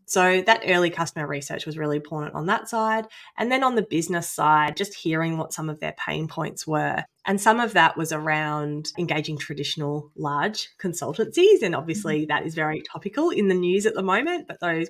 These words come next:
Speaker 1: pain points have been around for a very long time. You know, the stories I would hear again and again is that you know, the partners come in and, and, you know, we've locked in the deal,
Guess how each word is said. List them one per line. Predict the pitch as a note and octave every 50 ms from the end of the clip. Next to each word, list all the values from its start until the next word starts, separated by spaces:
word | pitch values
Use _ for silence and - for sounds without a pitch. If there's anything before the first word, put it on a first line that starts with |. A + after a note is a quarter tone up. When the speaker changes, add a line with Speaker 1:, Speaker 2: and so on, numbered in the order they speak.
| - -
Speaker 1:
pain | F#3+ F#3+ G3 F3+ F3
points | F#3+ E3+ D3+ - -
have | F3 E3+
been | F3 F3 E3+ E3 E3
around | D#3 D#3 D#3 D#3 D#3 D3+ D#3 D#3+ -
for | E3+ D#3+
a | D#3
very | E3 D#3+ D#3+ D#3+ D#3+
long | D#3+ D3+ D3+ D3+ D#3
time. | - E3+ D#3 D3+ D3 C#3+ C3 C#3 E3+ - _ _ _ _ _ _
You | - F3+ F#3
know, | D#3+ D3+
the | D3 E3+
stories | D#3+ - - G3+ F3+ F3+ F3+ F3+ F3
I | F3 E3
would | E3 D#3+ D#3+
hear | - - E3+ E3 D#3 D3+ - -
again | D#3 D#3 F3+ E3+ E3+
and | E3 D#3+ E3
again | D#3+ D#3 - - - C#3+ C#3+ D3 D3+
is | - - D3+ D#3+ D#3 D#3+ -
that | D3 D3+ D#3 D3 - - - _ _ _ _ _ _
you | F3+ F3+
know, | F3 D#3 D#3+ -
the | - F3+
partners | - G3+ F#3+ E3+ F3+ F3+ -
come | - - F#3 F3+ G#3+
in | A#3 C4 C4 B3+ B3+ A#3+
and, | G#3 F#3 F3+ E3+ E3+ E3+ - - E3+ E3 - - _ -
and, | E3+ E3 E3 E3 E3 E3 E3 - -
you | E3+ E3+
know, | E3 E3+ F#3+ A3
we've | G3 E3 E3 F3+
locked | F#3 F#3+ F#3+ - G#3
in | F3+ F3
the | E3+
deal, | E3 E3 A3 A3+ A3+ A3+ A#3 A#3 A3+ A3+ A3